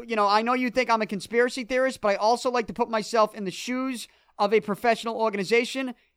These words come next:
in a moment like this, with the player like this. And I'm telling you that I would not be telling anybody the truth. That's all I'm saying. You wanna call me a liar? Good. Uh, then I'm a fucking liar.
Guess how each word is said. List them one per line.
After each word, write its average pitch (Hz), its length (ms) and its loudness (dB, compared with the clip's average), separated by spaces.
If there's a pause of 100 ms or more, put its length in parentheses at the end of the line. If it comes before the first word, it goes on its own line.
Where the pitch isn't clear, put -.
(120)
in 214 480 -2 (140)
a 196 80 0
moment 220 320 2
like 202 160 -2
this, - 400 -14 (340)
with 180 200 -4
the 180 40 -10
player 247 340 2
like 143 180 -2
this. - 340 -18 (500)
And 190 120 -2
I'm 226 100 -2
telling 262 340 2
you 208 180 -2
that 196 140 -4
I 208 140 4
would 233 100 0
not 226 160 2
be 226 120 -10
telling 202 260 -2
anybody 185 320 -4
the 156 80 -4
truth. 98 320 -14 (600)
That's 175 200 0
all 233 100 8
I'm 220 80 2
saying. 98 240 -10 (1000)
You 160 100 -4
wanna 185 160 2
call 208 160 4
me 220 120 0
a 220 60 2
liar? 254 460 6
Good. 190 220 2 (1040)
Uh, 170 200 -2
then 190 140 2
I'm 196 100 0
a 180 40 0
fucking 214 320 0
liar. 135 280 2